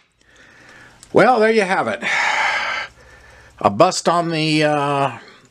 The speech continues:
on the twenty dollar tickets and a break even on the five hundred loadeds. Oh, well, I've, I've had worse. My, oh, that's for sure. Anyway, thanks for watching. Uh, we'll do another session soon.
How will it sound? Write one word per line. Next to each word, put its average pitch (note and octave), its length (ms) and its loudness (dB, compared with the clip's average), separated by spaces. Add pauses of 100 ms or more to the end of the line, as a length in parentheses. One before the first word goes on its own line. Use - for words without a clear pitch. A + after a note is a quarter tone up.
(380)
on B2+ 160 2
the A2 60 -2
twenty F#3 420 2
dollar G3 260 4
tickets G3+ 500 -2
and B2+ 120 0
a A#2 40 -2
break D#3 320 0
even F#3 260 2
on F#3 180 0
the F3+ 480 0
five E3+ 240 0
hundred F#3 200 -2
loadeds. F#3+ 420 0 (1040)
Oh, A3 220 6
well, F#3+ 320 0 (160)
I've, D#3 280 -2
I've D#3+ 160 2
had F#3+ 200 0
worse. G3+ 480 0 (440)
My, C3 240 0 (160)
oh, C3 120 0
that's D3 200 0
for E3 120 -8
sure. C3+ 340 0 (580)
Anyway, A3+ 360 4
thanks A3 300 0
for A3+ 120 2
watching. G#3 520 2 (800)
Uh, D#3 300 4
we'll D3+ 80 0
do E3+ 140 4
another E3+ 240 2
session E3 420 -2
soon. G3 480 0